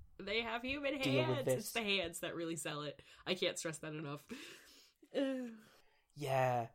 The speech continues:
Speaker 2: it's weird.
Speaker 1: Well, one of my absolute, this is another part.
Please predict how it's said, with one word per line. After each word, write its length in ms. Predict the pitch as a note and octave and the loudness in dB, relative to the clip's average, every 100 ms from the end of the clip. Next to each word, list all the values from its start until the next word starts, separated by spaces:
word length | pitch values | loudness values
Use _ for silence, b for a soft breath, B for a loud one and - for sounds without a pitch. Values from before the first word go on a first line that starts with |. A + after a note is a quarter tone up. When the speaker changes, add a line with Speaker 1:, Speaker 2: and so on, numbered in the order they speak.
| - | -8
Speaker 2:
it's 180 | C3+ C#3 | -8 -4
weird. 440 | C3 B2 A#2+ A2+ - - B B B G#3+ F3+ | 0 2 2 -2 -10 -20 B B B -8 -2
Speaker 1:
Well, 180 | F3 C#3+ | -2 0
one 220 | F#3+ A3 | -2 -2
of 80 | A3+ | 0
my 220 | G3 G3 | 0 -2
absolute, 560 | F#3 F#3 - G3+ F#3 - | -4 -4 -4 -2 -2 -2
this 160 | F#3+ A3+ | -4 -2
is 120 | G3 | -2
another 300 | F3+ E3+ E3+ | -4 -4 -6
part. 340 | - D#3+ - | -6 -6 -8